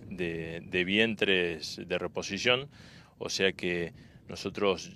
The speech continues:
ya, ya estamos cubiertos para la reposición nuestra y bueno, apostamos a, a sacar este producto, llamémosle, al mercado. Eh, si bien, eh, como todos sabemos,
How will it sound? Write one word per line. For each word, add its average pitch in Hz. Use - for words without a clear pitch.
ya, 90
ya 95
estamos 95
cubiertos 107
para 101
la 101
reposición 104
nuestra 123
y 92
bueno, 143
apostamos 120
a, 90
a 95
sacar 117
este 90
producto, 107
llamémosle, 107
al 107
mercado. 123
Eh, 92
si -
bien, 95
eh, 90
como 85
todos 95
sabemos, 95